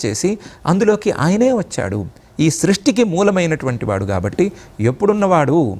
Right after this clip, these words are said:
అని అడగకూడదు, ఎప్పుడూ ఉన్నవాడు అని అర్థం చేసుకోవాలి.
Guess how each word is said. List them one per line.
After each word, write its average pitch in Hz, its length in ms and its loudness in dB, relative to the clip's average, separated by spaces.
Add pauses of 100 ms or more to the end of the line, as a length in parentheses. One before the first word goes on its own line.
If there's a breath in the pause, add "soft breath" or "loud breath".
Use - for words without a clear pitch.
(300)
అని 143 120 -2
అడగకూడదు, 120 580 -2 (320 loud breath)
ఎప్పుడూ 170 400 2
ఉన్నవాడు 202 920 2 (120)
అని 208 160 -2
అర్థం 156 380 -4
చేసుకోవాలి. 113 720 0